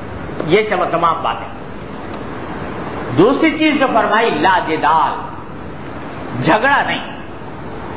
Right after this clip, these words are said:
جھگڑا نہیں حج کے راستے میں۔ یوں تو جھگڑا عام حالات میں بھی پسند نہیں، لیکن قرآن کریم نے خاص طور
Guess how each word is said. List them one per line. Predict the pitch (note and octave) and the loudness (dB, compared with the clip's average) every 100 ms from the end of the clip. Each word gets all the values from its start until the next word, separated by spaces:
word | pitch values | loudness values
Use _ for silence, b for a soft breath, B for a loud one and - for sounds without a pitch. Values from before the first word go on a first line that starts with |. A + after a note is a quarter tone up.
| - - - - - - - - - | -8 -8 -8 -8 -8 -8 -6 -6 0
جھگڑا | - F#3+ A#3+ A#3+ | 2 4 4 4
نہیں | F3+ C3+ - - | 2 -4 -8 0
حج | E3 D3+ | 0 2
کے | D3+ | 2
راستے | A#2+ - F2 | 2 -2 -10
میں۔ | - - - - - - - - - - - | -10 -12 -12 -10 -10 -10 -10 -10 -10 -8 0
یوں | C3+ G3 | 2 4
تو | A3 | 4
جھگڑا | F3+ F#3+ A#3+ | 4 4 4
عام | G3+ G#3+ G3+ | 4 2 4
حالات | F3 F#3 F#3+ | 2 2 2
میں | A3+ | 2
بھی | A#3+ | 4
پسند | A#3+ A#3 A#3+ A#3+ | 4 4 2 2
نہیں، | A#3+ A#3 - - - - - - - | 2 0 -6 -10 -10 -10 -10 -8 2
لیکن | F3 G3+ A3+ | 4 4 2
قرآن | F#3+ G3+ A3 G#3 | 4 4 4 2
کریم | G#3 A3 | 2 4
نے | A#3 G3+ | 2 4
خاص | F#3 G#3 - | 4 4 4
طور | G3 | 4